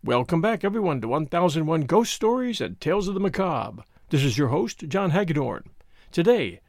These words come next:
chapters eight and nine from H P Lovecraft's At the Mountains of Madness. And now, chapter eight.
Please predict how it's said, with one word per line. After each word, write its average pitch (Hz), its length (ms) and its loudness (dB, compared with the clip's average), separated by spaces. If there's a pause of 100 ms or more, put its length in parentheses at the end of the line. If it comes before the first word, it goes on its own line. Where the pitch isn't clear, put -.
(160)
chapters 180 420 0 (100)
eight 202 260 4 (260)
and 196 180 2
nine 156 380 -2 (480)
from - 220 -4
H 180 180 2
P 208 160 -2
Lovecraft's 160 640 -2 (800)
At 147 140 -2
the 135 80 -4
Mountains 151 480 0
of 160 160 -6
Madness. 113 560 -4 (1800)
And 131 120 -2
now, 180 180 0
chapter 196 420 -2
eight. 135 240 -4